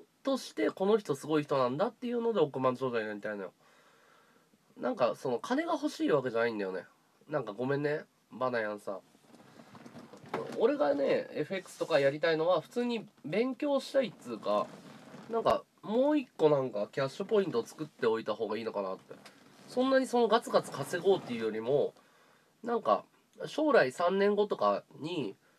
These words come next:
その、あー、エフエックスでも百万ぐらい月入ってますね、みたいなのになったらいいな、みたいな。うん。正直、配信やってりゃ食えるっていうのはあるのよ。ただもう配信がなんか、全然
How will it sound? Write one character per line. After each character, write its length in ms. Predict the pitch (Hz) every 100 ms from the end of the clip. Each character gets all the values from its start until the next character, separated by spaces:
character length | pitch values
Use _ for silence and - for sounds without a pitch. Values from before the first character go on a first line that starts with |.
| _ _ _
そ 100 | 110
の、 180 | 101 92
あ 340 | 165 151 135
ー、 40 | 147
エ 20 |
フ 100 | 151
エ 40 | 208
ッ 60 |
ク 60 | -
ス 60 |
で 80 | 143
も 80 | 120
百 220 | 120 120
万 160 | 147 156
ぐ 80 | 156
ら 80 |
い 60 | 117
月 160 | - 123
入 140 | 135
っ 40 | 131
て 80 |
ま 160 | 117 110
す 160 | - 139
ね、 260 | 185 208
み 120 | 202
た 140 | 156 123
い 40 |
な 220 | 113 104 101 _ -
の 280 | 120 135 143
に 160 | 151
な 120 | 160
っ 80 | 208
た 120 | -
ら 80 | 214
い 60 | 151
い 160 | 160
な、 180 | 143 127
み 140 | 120 101
た 120 | 104
い 60 |
な。 80 | 101 - _ - - _ _ _ _ _ -
う 60 |
ん。 420 | 160 139 117 98 107 _ _ _ _ _ _ _ - _ _ _ - - - _ _
正 180 | - 320
直、 320 | 285 240 -
配 260 | - 220 233
信 200 | 247 240
や 120 | 233
っ 60 |
て 120 | - 226
り 60 |
ゃ 40 | 175
食 240 | - 208
え 100 | 220
る 80 | 196
っ 40 |
て 180 | 135 -
い 80 | 117
う 60 | 107
の 100 | 101
は 160 | 104
あ 60 | 147
る 100 | 131
の 120 | 104
よ。 120 | 95 - _ - - - _ -
た 100 | 151
だ 100 | 127
も 160 | 123
う 20 | 117
配 240 | 202 269
信 300 | 254 277 269
が 80 | 247
な 140 | 233
ん 120 | 208 135
か、 300 | 113 104 101 _ _
全 280 | 123 139 226
然 100 | 240